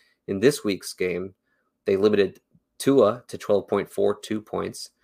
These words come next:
Tyreek Hill to eight point five, and Jaylen Waddle to five point seven. The only person in that game for the Miami offense who had a decent game was Raheem Mostert because he was the one who got the touchdown.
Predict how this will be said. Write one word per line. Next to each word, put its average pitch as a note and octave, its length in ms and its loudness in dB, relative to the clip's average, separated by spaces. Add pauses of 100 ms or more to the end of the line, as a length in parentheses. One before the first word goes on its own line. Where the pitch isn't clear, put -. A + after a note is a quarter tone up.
(280)
Tyreek G#2+ 340 6
Hill A#2+ 200 4
to - 240 -6
eight G#2 160 0
point F#2 240 -10
five, B2+ 400 -2
and A2+ 80 -6
Jaylen A2 260 0
Waddle A2+ 260 -2
to G#2+ 100 -2
five G#2+ 360 -4
point A2 260 -6
seven. G#2 340 -4 (680)
The G#2+ 80 0
only B2+ 120 4
person B2+ 300 0
in A#2 100 0
that G#2 180 -4
game A2 240 0
for G#2+ 180 -2
the G2 80 -6
Miami G2 320 -4
offense G2+ 400 -6
who G2 60 -2
had F#2+ 120 0
a F2+ 40 -10
decent F#2 260 -10
game G#2 160 0
was F2+ 120 -8
Raheem F#2 240 -6
Mostert G2+ 460 -2
because - 260 -14
he G2+ 100 -8
was F#2+ 140 -6
the F#2+ 80 -8
one F#2 120 -4
who F2+ 60 -8
got G2 180 -4
the F2 80 -16
touchdown. F2+ 520 -8